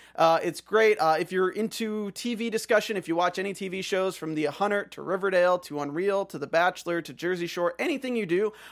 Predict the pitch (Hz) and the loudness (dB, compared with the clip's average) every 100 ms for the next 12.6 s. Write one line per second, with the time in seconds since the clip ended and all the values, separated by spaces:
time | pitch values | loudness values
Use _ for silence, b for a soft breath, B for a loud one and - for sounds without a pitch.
0 | B 185 269 254 226 226 202 208 196 165 | B -2 2 4 4 2 -2 -2 -2 2
1 | 165 180 127 107 - - 175 165 170 175 | 6 6 4 -4 -4 2 4 4 2 -4
2 | - 220 208 196 196 190 185 - 175 180 | -2 2 4 2 0 -4 -6 -4 0 0
3 | 170 185 175 165 156 175 175 160 _ - | 0 -2 -4 -6 -6 -4 -4 -4 _ 4
4 | 269 320 330 294 185 185 180 151 165 165 | 8 8 8 4 4 4 4 2 2 2
5 | 160 165 B B - 151 - 151 170 302 | 0 -2 B B 4 4 4 4 6 4
6 | - 247 233 226 175 170 220 214 165 208 | 4 6 6 6 2 4 4 4 0 0
7 | 190 185 185 156 180 220 214 - 180 - | 2 0 -2 -2 -2 -2 -2 -4 -6 2
8 | 214 208 190 175 214 226 170 139 185 214 | 2 2 -4 -2 0 0 -2 -4 -2 -2
9 | 214 208 - b b b 156 160 160 - | -2 -2 -4 b b b 4 4 4 2
10 | 170 165 208 214 175 170 175 175 - - | 0 2 2 2 4 2 4 0 0 0
11 | 165 160 165 160 220 233 220 190 - - | 2 2 0 -4 -6 -4 -4 -6 -6 2
12 | 196 196 185 202 196 | 2 2 -6 0 0